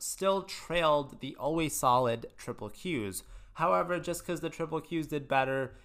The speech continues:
in the past doesn't mean that they're gonna do better in the future. The two thousand tens decade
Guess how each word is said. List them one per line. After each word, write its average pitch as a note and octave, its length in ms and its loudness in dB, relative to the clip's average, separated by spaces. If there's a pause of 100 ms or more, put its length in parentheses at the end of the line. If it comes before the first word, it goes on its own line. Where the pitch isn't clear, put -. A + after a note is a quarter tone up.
in B2 180 -8
the B2 80 0
past E3 480 2
doesn't F#3 320 2
mean D3 160 -2
that B2+ 160 -2
they're B2+ 100 -4
gonna A#2+ 200 -6
do A2+ 180 -8
better G#2+ 260 -4
in G2 200 -10
the F#2+ 80 -10
future. D3 560 0 (180)
The G3 80 -2
two F#3 220 -2
thousand C#3+ 380 2
tens B2+ 300 -4
decade A2+ 600 -4